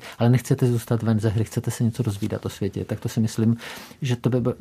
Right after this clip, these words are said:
to je pro mě takový jako mentální obraz člověka, který mě poslouchá, který říká, „Vyjádři se jasně, nez-, nezjednodušuj to, ale neubírej mi čas, mám ho málo.“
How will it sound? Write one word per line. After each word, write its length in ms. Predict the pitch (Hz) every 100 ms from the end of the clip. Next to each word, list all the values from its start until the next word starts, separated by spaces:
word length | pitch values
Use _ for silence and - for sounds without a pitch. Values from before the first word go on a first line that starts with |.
| -
to 80 | 123
je 40 |
pro 140 | 117 117
mě 120 | 113
takový 420 | 117 113 110 107
jako 200 | 101 -
mentální 500 | 107 101 110 110 107
obraz 220 | 101 110
člověka, 380 | - 101 95 113
který 180 | - 107
mě 100 | 104
poslouchá, 640 | 98 - 104 104 - 104 110
který 280 | - 95 104
říká, 340 | 101 92 78 - - - - - - _ _ _ _ -
„Vyjádři 380 | 95 92 92 101
se 160 | - 78
jasně, 440 | 78 - 113 165 226 _ _ _ _ _ _ _ _ _ _ -
nez-, 280 | 104 101 95 -
nezjednodušuj 760 | 104 104 101 104 113 - 120
to, 320 | 113 123 123 -
ale 200 | 107 98
neubírej 600 | 98 98 110 95 98 92
mi 280 | 90 85 82
čas, 340 | - 110 - -
mám 200 | 87 82
ho 100 | 90
málo.“ 280 | 71 78